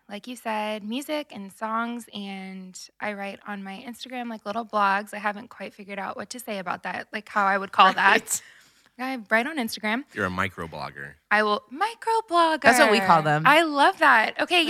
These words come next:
Speaker 2: what
Speaker 1: yeah,
Speaker 2: we call
Speaker 1: I
Speaker 2: them.
Speaker 1: do like that. I really am not into the word influencer <laughs> for some reason.
Speaker 2: Oh, it's okay. I hate the word too.
Speaker 1: So I just kind of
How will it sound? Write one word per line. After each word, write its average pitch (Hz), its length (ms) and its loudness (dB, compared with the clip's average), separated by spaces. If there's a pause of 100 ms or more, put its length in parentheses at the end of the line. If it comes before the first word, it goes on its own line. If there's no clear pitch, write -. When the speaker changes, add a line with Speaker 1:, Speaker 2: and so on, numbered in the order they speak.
Speaker 2:
what 262 60 10
Speaker 1:
yeah, 214 40 8
Speaker 2:
we 190 60 2
call 170 140 4
Speaker 1:
I - 60 4
Speaker 2:
them. 285 100 0
Speaker 1:
do 285 60 -2
like 220 160 6
that. 202 160 6 (380)
I 269 120 10
really 254 500 2
am 247 140 0
not 214 200 6
into 226 240 -2
the 240 80 -2
word 214 260 6
influencer 247 680 4
<laughs> - 0 -
for - 140 6
some 302 280 6
reason. 339 420 6 (300)
Speaker 2:
Oh, 196 160 10
it's 202 260 0
okay. 180 180 4
I 170 220 8
hate 165 200 -2
the 151 80 -6
word 139 180 -2
too. 127 220 -8 (480)
Speaker 1:
So 349 160 6
I 262 160 10
just 302 300 -4
kind 254 280 6
of 269 260 4